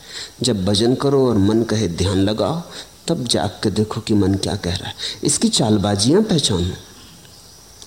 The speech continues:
इसकी कूटनीति पहचानो। मन बड़ा राजनीतिज्ञ है, ये तुम्हें भटकाए रहता है, ये तुम्हें चलाए रहता है।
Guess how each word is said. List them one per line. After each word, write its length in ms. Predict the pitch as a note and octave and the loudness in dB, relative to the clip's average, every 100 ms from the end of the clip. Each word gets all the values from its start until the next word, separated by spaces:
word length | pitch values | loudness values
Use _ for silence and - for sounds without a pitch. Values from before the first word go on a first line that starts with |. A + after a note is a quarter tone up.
| - - B2 | -10 -8 -2
इसकी 300 | E3+ - A3 | 0 2 0
कूटनीति 640 | A3+ D#3 D3 C#3 E3+ F#3 G#3+ | 2 0 2 4 4 2 0
पहचानो। 1400 | - A2 - - F#2+ F#2 - - - - - - - A#2+ | 0 -2 -2 -2 -4 -6 -14 -20 -20 -20 -20 -20 -4 2
मन 220 | C#3 F3+ | 4 4
बड़ा 200 | G#2+ A2+ | 2 0
राजनीतिज्ञ 760 | C#3 A2 G#2 B2 C3 - F3 - | 0 -2 2 0 2 0 -2 -6
है, 180 | - - - - - - - - - - - - - - - - - - - - - - - - - - - - - - - - - - - - | -8 -20 -20 -20 -20 -20 -20 -20 -20 -20 -20 -20 -20 -20 -20 -20 -20 -20 -20 -20 -20 -20 -20 -20 -20 -20 -20 -20 -20 -20 -20 -20 -20 -20 -8 0
ये 100 | G#3 | 2
तुम्हें 300 | - F#3+ G#3+ | 4 4 6
भटकाए 500 | F3 F3 - G3+ A3 | 4 2 0 2 2
रहता 320 | E3 A#2 - | 2 -2 -4
है, 220 | - - - - - - - - - - - - - | -6 -6 -12 -20 -20 -20 -20 -20 -20 -20 -20 -20 -4
ये 100 | D3 | -2
तुम्हें 280 | D3 F3+ F#3 | 2 4 4
चलाए 400 | F3+ D#3 F#3 G3+ | 4 2 2 2
रहता 300 | C#3+ A2+ - | 0 -2 -6
है। 140 | - | -12